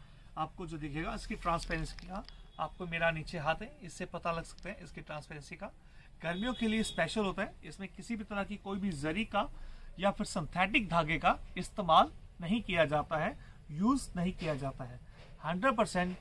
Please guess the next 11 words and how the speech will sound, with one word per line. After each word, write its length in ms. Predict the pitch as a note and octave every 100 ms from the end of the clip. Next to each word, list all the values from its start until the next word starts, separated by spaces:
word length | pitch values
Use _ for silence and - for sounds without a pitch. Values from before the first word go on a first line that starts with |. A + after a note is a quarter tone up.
| -
cotton 340 | - G3+ B3+ B3
thread 260 | F#3 D#3+ -
के 80 |
ऊपर 260 | D#3+ - D#3+
ये 160 | D#3+ E3
कोटा 380 | - F3+ A#3 A3+
cotton 340 | F#3 - E3
डोरिया 280 | C#3+ C#3+ D3
की 120 | D3
साड़ी 300 | - D3 D3
है 140 | E3+